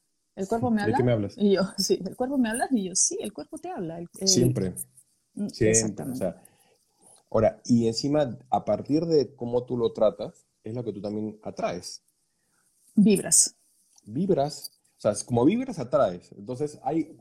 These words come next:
Speaker 2: digamos, vamos a comentar la cadena, ¿no? Digamos, lo que piensas, sientes, lo que
Speaker 1: Ujú.
Speaker 2: sientes, vibras, y lo que vibras, atraes.
Speaker 1: Exacto.
Speaker 2: Entonces, va por ahí, ¿no? Entonces, yo les pongo una, yo les pongo un caso que a mí también me, en algún momento me ha pasado.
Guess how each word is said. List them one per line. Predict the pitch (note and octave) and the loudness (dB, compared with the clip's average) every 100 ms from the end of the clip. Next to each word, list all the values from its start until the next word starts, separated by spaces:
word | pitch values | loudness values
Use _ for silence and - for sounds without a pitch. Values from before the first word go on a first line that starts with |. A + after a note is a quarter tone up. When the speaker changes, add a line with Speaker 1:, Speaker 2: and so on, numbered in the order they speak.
| _ | _
Speaker 2:
digamos, | G#2+ F2 E2 - | -14 -14 -18 -10
vamos | G#2+ A#2+ | 0 2
a | A#2 | 2
comentar | A2 F#2+ B2 | -2 0 2
la | B2 | 2
cadena, | G2+ A2 A#2 F#2 | 0 -2 -2 -4
¿no? | F2 G2 | -10 -8
Digamos, | G#2 F#2+ F#2 _ _ _ | -8 -10 -12 _ _ _
lo | A#2 A2+ | -4 -4
que | B2+ | 0
piensas, | F3 F3+ F3 | 0 0 0
sientes, | - F#3 A#2 A2+ - - _ _ _ _ _ | 0 0 -2 -6 -14 -16 _ _ _ _ _
lo | - G#3 | 0 2
que | E3 | 4
Speaker 1:
Ujú. | |
Speaker 2:
sientes, | F#3 G2 F#2 G2+ | 2 0 0 2
vibras, | A#2+ C3+ G#2 G#2+ - _ - | 4 4 2 0 -6 _ -14
y | F#2+ | -12
lo | F2 | -10
que | F2 | -8
vibras, | F2+ F2+ F2+ | -6 -6 -10
atraes. | - - - - _ _ - - _ _ _ - | -12 -14 -14 -20 _ _ -20 -20 _ _ _ -6
Speaker 1:
Exacto. | - - _ - | -4 -4 _ -14
Speaker 2:
Entonces, | F2+ G2+ G2+ A2+ - - _ - | -4 -2 2 0 0 -18 _ -10
va | F#2+ A2 | 0 0
por | B2+ F#2+ | 2 0
ahí, | C3 A#2+ F2 | 0 -2 -4
¿no? | F#2+ | -10
Entonces, | F#2+ A2 G#2+ C3 - _ _ _ - | -10 -10 -8 -10 -12 _ _ _ -8
yo | B2+ | -8
les | C#3+ | -6
pongo | D3+ | -6
una, | D#3 C#3 | -6 -4
yo | G#2+ | -4
les | B2 A#2+ | -4 -6
pongo | A2+ A#2+ | -6 -4
un | A#2+ | -4
caso | B2+ D#3+ - | -4 -4 -6
que | - | -14
a | |
mí | D#2+ | -12
también | F2 F#2 | -10 -8
me, | F#2+ | -8
en | F2+ | -8
algún | F2 | -6
momento | F#2+ F#2 | -8 -6
me | F#2+ | -6
ha | |
pasado. | F#2+ - A2 - | -6 -8 -10 -12